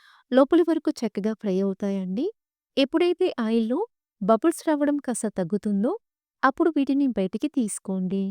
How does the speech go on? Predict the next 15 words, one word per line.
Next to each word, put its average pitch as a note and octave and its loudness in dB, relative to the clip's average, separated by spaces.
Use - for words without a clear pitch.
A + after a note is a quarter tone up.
ఇలా D4 4
ఐదారు C#4 4
బ్యాచెస్‌ని B3 0
ఫ్రై F#3 0
చేసుకున్న G#3+ -2
తర్వాత, F#3 -4
ఇలా C4+ 6
ఫ్రై D4+ 2
చేసుకున్న C4 -4
వీటిని G#3 0
మళ్ళీ A3+ 4
కొద్ది B3 2
కొద్దిగా C4 -2
ఆయిల్‌లోకి G#3+ 0
తీసుకుంటూ, G3+ -2